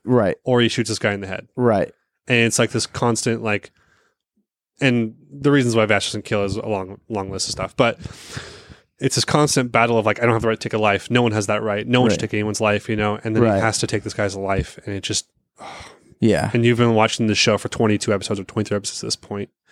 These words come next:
Speaker 2: at this point, and you're like, "He has to break his own, he has
Speaker 1: His
Speaker 2: to break his
Speaker 1: own, like,
Speaker 2: only
Speaker 1: thing.
Speaker 2: rule,
Speaker 1: Yeah.
Speaker 2: his main mantra, do, don't kill."
Speaker 1: Yeah.
Speaker 2: He has to do it 'cause they're not gonna kill off these other two characters, I hope.
Speaker 1: Right.
Speaker 2: Please don't, you know, please
Speaker 1: Yeah,
Speaker 2: don't.
Speaker 1: yeah.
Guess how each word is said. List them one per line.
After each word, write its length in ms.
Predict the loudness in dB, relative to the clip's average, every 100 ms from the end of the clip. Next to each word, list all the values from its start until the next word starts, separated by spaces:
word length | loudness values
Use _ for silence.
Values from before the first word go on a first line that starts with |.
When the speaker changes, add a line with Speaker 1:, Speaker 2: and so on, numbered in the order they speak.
| -4
Speaker 2:
at 140 | -2
this 120 | 0 -2
point, 300 | 2 2 2
and 80 | 0
you're 100 | 2
like, 240 | 2 -2 _ _ _ _ _
"He 140 | -4 0
has 180 | 0 0
to 100 | -2
break 260 | -2 -2
his 160 | -4 -4
own, 320 | -6 -6 -10
he 120 | -2 2
has 100 | 4
Speaker 1:
His 80 |
Speaker 2:
to 80 | 4
break 80 | 4
his 100 | 4
Speaker 1:
own, 40 | 4
like, 120 | 4
Speaker 2:
only 240 | 4 4 4
Speaker 1:
thing. 120 | 2
Speaker 2:
rule, 280 | 0 0 -4
Speaker 1:
Yeah. 320 | -2 0 2
Speaker 2:
his 140 | 2
main 320 | 2 4 4 4
mantra, 400 | 2 2 -4 -4
do, 320 | -2 -2 -2
don't 220 | -2 0 -2
kill." 320 | -6 -6 -6
Speaker 1:
Yeah. 300 | -4 -2 -2
Speaker 2:
He 80 | -2
has 200 | -2 0
to 80 | 0
do 180 | -2 -2
it 160 | -2 -8 _ _ _ _ _ _ -8
'cause 460 | -2 -2 -2 -6 -2
they're 140 | 2
not 100 | 2
gonna 120 | 2 0
kill 180 | 2
off 100 | 2
these 160 | 0 -4 -6 -2
other 140 | 0
two 120 | 0
characters, 340 | -4 -4 -4 -4
I 100 | -2
hope. 260 | -2 -4 -8 -2
Speaker 1:
Right. 180 | 2 4
Speaker 2:
Please 120 | 2
don't, 280 | 2 2 2
you 80 | 4
know, 180 | 4
please 120 | 4 4
Speaker 1:
Yeah, 120 | 4
Speaker 2:
don't. 320 | 4 2 2
Speaker 1:
yeah. 340 | 2 4 2